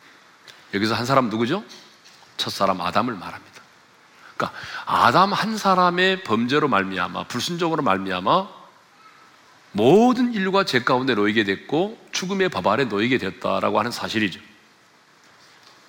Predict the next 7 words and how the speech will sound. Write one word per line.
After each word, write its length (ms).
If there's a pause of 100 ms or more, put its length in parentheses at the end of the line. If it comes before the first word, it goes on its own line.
(1200)
왜냐하면 540 (920)
당시 360
아담은요, 600 (1040)
개인 280
한 240
사람의 480
자격으로서 880